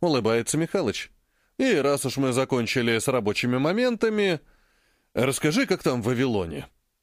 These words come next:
А то вы собрались в очередной поход, так и не поведав обо всём. "Виноват", усмехаюсь я. "Тебе версию покороче или подлиннее?" "Ту, где подробнее описаны местные таверны".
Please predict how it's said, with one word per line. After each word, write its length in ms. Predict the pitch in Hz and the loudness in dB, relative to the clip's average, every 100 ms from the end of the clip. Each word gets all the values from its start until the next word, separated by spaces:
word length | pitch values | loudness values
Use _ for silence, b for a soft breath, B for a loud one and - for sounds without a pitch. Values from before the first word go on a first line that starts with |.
| _ _ - | _ _ -2
А 140 | 240 | 0
то 180 | 226 214 | 2 2
вы 120 | 190 | 2
собрались 500 | - 175 175 156 160 | 0 0 2 2 0
в 40 | 147 | 0
очередной 460 | - 143 127 135 | 0 0 2 0
поход, 480 | 127 120 - 151 151 | 0 0 0 0 0
так 160 | 123 147 | 0 0
и 60 | |
не 100 | 143 | 0
поведав 420 | 139 110 131 147 | 2 2 0 0
обо 200 | 156 127 | 0 0
всём. 340 | - 95 71 - _ _ _ _ - | -2 -4 -6 -12 _ _ _ _ -8
"Виноват", 720 | 110 127 120 110 165 - - | -2 0 2 2 0 -2 -8
усмехаюсь 640 | - 123 143 135 135 123 - | -6 -4 -2 0 0 0 -2
я. 180 | 120 117 _ _ _ _ _ _ _ _ - | -2 -4 _ _ _ _ _ _ _ _ -2
"Тебе 220 | 160 202 | 0 2
версию 380 | 196 202 202 190 | 2 0 0 0
покороче 460 | 185 214 233 175 | 0 0 0 0
или 60 | 135 | 0
подлиннее?" 640 | 127 113 110 98 82 71 - _ _ _ _ _ _ _ | 0 0 0 0 -2 -4 -10 _ _ _ _ _ _ _
"Ту, 320 | 107 139 240 | -2 2 2
где 240 | 185 123 151 | 0 0 2
подробнее 600 | 165 135 139 156 185 180 | 0 2 0 0 0 0
описаны 480 | 131 139 175 165 151 | 0 -2 0 0 2
местные 480 | 123 131 151 139 | 0 0 0 0
таверны". 640 | 135 139 101 92 90 85 78 | 2 0 0 0 0 -4 -6